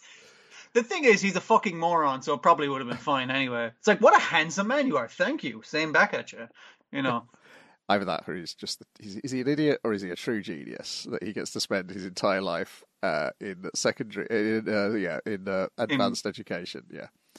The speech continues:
Speaker 1: Mm, mm.
Speaker 2: Uh, just
Speaker 1: He must be on some kind of fucking crazy grant system, is all I'm
Speaker 2: Uh,
Speaker 1: saying. <laughs>
Speaker 2: <laughs>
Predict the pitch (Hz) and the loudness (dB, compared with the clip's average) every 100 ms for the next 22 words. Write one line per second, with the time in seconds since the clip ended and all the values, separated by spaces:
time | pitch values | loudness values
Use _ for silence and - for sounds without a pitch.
0 | - 175 151 131 120 - 127 117 117 - | -6 -4 -2 0 -2 -4 -2 -2 -4 -2
1 | 95 87 87 76 - _ _ _ _ _ | 2 2 0 -2 -6 _ _ _ _ _
2 | _ _ - - - - 160 175 208 190 | _ _ -20 -16 -10 -8 2 4 6 6
3 | 165 151 180 156 165 147 151 151 123 160 | 6 4 0 0 0 0 0 -4 -2 0
4 | 151 131 139 131 127 123 117 120 113 107 | 0 0 0 0 0 -6 -6 -4 0 0
5 | 113 113 117 135 - - 202 - 185 - | 2 0 -2 -4 -2 4 4 4 -4 0
6 | - - 359 - - 208 185 | 2 4 0 2 0 4 2